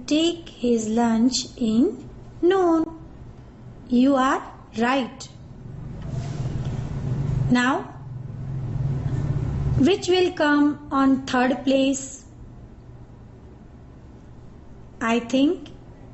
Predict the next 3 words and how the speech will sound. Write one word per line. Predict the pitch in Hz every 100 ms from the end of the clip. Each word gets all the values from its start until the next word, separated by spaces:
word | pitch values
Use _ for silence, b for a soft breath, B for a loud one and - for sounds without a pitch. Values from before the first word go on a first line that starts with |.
| - - - - - - - - - - - - - -
that | 226 254 247 - - - - - -
you | 233 269 294
are | 285 277 294